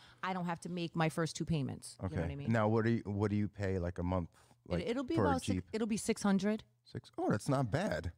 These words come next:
Speaker 1: Oh no, and listen, that it would
Speaker 2: What
Speaker 1: pro-
Speaker 2: the hell? I'm paying seven hundred for a fucking
Speaker 1: Oh, no.
Speaker 2: Hyundai.
Speaker 1: I think my, I think my payment. Listen, and I'm at fifteen thousand miles, not twelve. Um, I think my payment is gonna be six oh two.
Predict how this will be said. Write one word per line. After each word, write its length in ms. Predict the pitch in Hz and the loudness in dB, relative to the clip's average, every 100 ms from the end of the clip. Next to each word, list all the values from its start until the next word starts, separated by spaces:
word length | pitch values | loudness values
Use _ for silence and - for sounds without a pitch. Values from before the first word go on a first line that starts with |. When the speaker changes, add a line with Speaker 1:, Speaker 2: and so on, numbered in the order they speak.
| - | -2
Speaker 1:
Oh 140 | 220 | 0
no, 200 | 214 220 | 2 0
and 100 | 185 | 0
listen, 260 | 208 220 180 | -2 -4 -4
that 100 | 170 | -4
it 140 | - 208 | -2 2
would 100 | 220 | 2
Speaker 2:
What 80 | 240 | 2
Speaker 1:
pro- 120 | 143 | 0
Speaker 2:
the 60 | 110 | 0
hell? 320 | 127 190 240 | 2 2 2
I'm 140 | 190 | 0
paying 320 | 208 190 175 123 | 2 2 2 0
seven 480 | - 156 180 185 | 0 0 0 2
hundred 340 | 135 117 98 - | 2 2 2 0
for 220 | - 104 | 0 0
a 40 | |
fucking 380 | 92 - 151 - | 0 -4 -4 0
Speaker 1:
Oh, 80 | 202 | 2
no. 80 | 120 | 4
Speaker 2:
Hyundai. 380 | 180 - 87 87 - | 4 2 0 -4 -6
Speaker 1:
I 100 | 214 | -6
think 200 | 247 220 | -4 -4
my, 140 | 233 214 | -4 0
I 80 | 214 | 0
think 160 | 285 240 | 2 0
my 160 | 254 | -2
payment. 320 | 240 254 226 | 0 0 0
Listen, 300 | 214 277 196 | -2 -4 -4
and 180 | - 202 | -2 -2
I'm 160 | 196 220 | 0 0
at 140 | - | -2
fifteen 480 | - 247 - 226 208 | -4 -6 2 4 6
thousand 420 | - 202 220 196 | 4 2 2 -2
miles, 320 | 180 165 160 | -2 0 -2
not 200 | 160 165 | -2 -6
twelve. 500 | - 214 160 160 190 - - - - - | 0 4 4 2 -4 -12 -20 -20 -12 -2
Um, 180 | 180 180 | 0 0
I 80 | 185 | -4
think 180 | - 190 | -6 -4
my 140 | 185 | -2
payment 340 | - 202 185 | 2 2 2
is 80 | 175 | 0
gonna 140 | 175 170 | 0 0
be 100 | 170 | -2
six 320 | - - - | -4 -4 0
oh 120 | 170 | 0
two. 360 | - 170 139 | 0 0 0